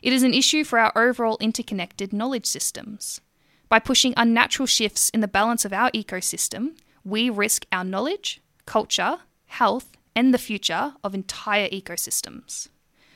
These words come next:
So in essence, this threat to the Pilliga Forest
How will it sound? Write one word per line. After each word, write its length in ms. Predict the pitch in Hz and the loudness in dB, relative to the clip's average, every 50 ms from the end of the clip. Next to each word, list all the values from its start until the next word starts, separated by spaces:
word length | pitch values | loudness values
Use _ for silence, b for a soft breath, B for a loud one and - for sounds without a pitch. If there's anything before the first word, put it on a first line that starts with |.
| b b b b b b b b b b b b b b b b b | b b b b b b b b b b b b b b b b b
So 160 | - 262 262 | 6 6 8
in 160 | 285 330 302 | 8 8 8
essence, 560 | - 247 - - 302 294 285 269 - - - - | 6 4 4 2 0 0 2 2 0 0 -2 -4
this 260 | - 226 208 269 262 - | -6 -4 -2 0 0 2
threat 200 | 254 247 262 - | 2 2 2 0
to 80 | 269 | -2
the 80 | 233 240 | -6 -2
Pilliga 340 | - 247 233 226 - 208 - | 0 0 0 0 0 -4 -8
Forest 580 | - - - 226 240 269 285 277 - - - | -8 -2 2 2 4 4 2 0 0 -4 -6